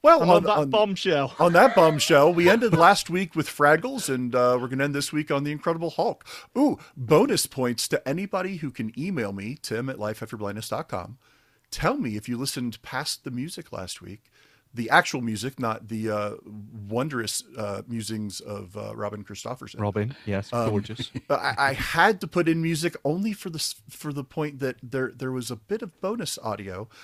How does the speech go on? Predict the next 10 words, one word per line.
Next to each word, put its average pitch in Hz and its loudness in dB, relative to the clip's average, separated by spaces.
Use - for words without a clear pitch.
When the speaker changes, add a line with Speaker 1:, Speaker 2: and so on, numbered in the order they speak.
Speaker 1:
Email 202 0
me, 113 -4
Tim 139 -6
at 196 -12
lifeafterblindness 139 -4
dot 131 -6
com. 101 -6
Tell 139 -6
me 180 -8
Sean's 98 -8